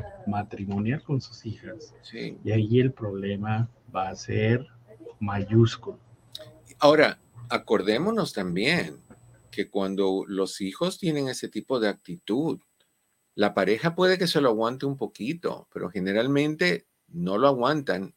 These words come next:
Speaker 2: y o se van o se meten con otras personas que les dé un mejor ejemplo de pareja,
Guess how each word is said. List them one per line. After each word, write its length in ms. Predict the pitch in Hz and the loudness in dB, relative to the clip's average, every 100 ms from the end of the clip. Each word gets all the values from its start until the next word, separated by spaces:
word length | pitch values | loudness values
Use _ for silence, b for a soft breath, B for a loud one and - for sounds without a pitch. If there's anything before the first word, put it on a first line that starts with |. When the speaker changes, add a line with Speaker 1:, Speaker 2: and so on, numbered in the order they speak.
| _ - | _ -8
Speaker 2:
y 220 | 113 - | -6 2
o 180 | 107 98 | 6 6
se 260 | - 92 82 | 4 0 4
van 580 | 117 180 113 110 190 - _ _ _ _ _ _ _ _ _ _ | 6 6 4 0 -6 -14 _ _ _ _ _ _ _ _ _ _
o 140 | 98 98 | 2 2
se 180 | 92 | 2
meten 300 | 87 104 135 143 | 0 2 2 4
con 120 | 120 | 2
otras 280 | 117 135 - | 0 -2 0
personas 480 | 117 - 120 127 | -2 0 -2 -2
que 160 | - 107 | 0 0
les 200 | 95 87 | 2 0
dé 140 | 98 | 0
un 140 | 110 123 | 0 0
mejor 300 | 107 107 117 | 0 2 2
ejemplo 400 | 113 104 107 120 | 0 -2 0 0
de 100 | 101 | 2
pareja, 600 | 85 85 139 135 - | 2 2 2 0 -6